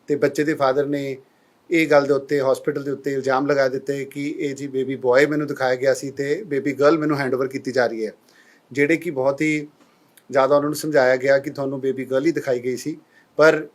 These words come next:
ਉਹ ਜਿਹੜੇ ਫਾਦਰ ਸਾਹਿਬ ਤੇ ਜਿਹੜੇ ਉਹਨਾਂ ਦੇ ਰਿਲੇਟਿਵ ਸੀ, ਉਸ ਗੱਲ ਤੋਂ ਬਿਲਕੁਲ ਇਨਕਾਰ ਕਰਦੇ ਰਹੇ।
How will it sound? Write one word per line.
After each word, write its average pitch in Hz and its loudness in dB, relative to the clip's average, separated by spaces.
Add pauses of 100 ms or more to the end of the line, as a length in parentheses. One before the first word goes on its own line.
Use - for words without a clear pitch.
ਉਹ 160 2
ਜਿਹੜੇ 147 -4
ਫਾਦਰ 135 0
ਸਾਹਿਬ 143 0
ਤੇ 147 -6
ਜਿਹੜੇ 139 -4
ਉਹਨਾਂ 135 -6
ਦੇ 139 -4
ਰਿਲੇਟਿਵ 123 0
ਸੀ, 143 -8
ਉਸ 147 -8
ਗੱਲ 127 2
ਤੋਂ 135 -6
ਬਿਲਕੁਲ 127 -6
ਇਨਕਾਰ 131 -2
ਕਰਦੇ 123 -2
ਰਹੇ। 147 2